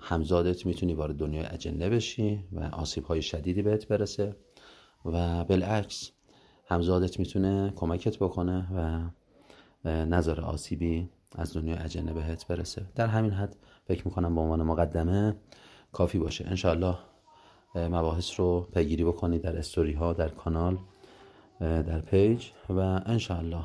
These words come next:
به طور مفصل و تکمیلی در، اه، برنامهٔ بسیار خاص و جامعی که در تهران انشاءالله در خدمتتون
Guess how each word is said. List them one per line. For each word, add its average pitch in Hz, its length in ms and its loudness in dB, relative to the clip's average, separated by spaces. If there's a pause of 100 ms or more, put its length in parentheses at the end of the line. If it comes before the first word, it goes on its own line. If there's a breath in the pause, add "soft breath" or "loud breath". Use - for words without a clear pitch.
(100)
به 90 80 -10
طور 82 420 -4 (560 loud breath)
مفصل 90 720 4
و 85 80 0
تکمیلی 90 600 0
در، 107 340 0 (800 loud breath)
اه، 80 160 2
برنامهٔ 80 420 2
بسیار 85 300 0
خاص - 580 0 (280 soft breath)
و 85 240 -2
جامعی 82 400 -2
که 87 260 -2
در 80 160 -4
تهران 82 360 -4
انشاءالله 78 380 -6
در 76 60 -4
خدمتتون 92 680 0